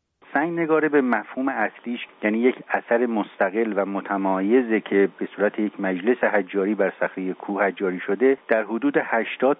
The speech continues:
تا ما در ایران داریم. در خیلی از اینها هم نقش زن وجود داره، یعنی آنچنان نایاب نیست. نقش زن در آثار هنری دوره هخامنشیان وجود نداره، اما در دوره‌های دیگه مثل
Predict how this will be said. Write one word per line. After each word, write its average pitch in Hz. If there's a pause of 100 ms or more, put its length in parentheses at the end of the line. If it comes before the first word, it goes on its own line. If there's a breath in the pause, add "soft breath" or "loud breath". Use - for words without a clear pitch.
تا 127 (140)
ما 113
در 110
ایران 110
داریم. 87 (200)
در 110 (300)
خیلی 156
از 120
اینها 113
هم 143
نقش 110 (140)
زن 120
وجود 101
داره، 87
یعنی 104
آنچنان 110
نایاب 104
نیست. 90 (160)
نقش 151 (240)
زن 131
در 107 (120)
آثار 113 (140)
هنری 104
دوره 110
هخامنشیان 98
وجود 82
نداره، 90 (180 loud breath)
اما 123
در 104
دوره‌های 101
دیگه 101
مثل 95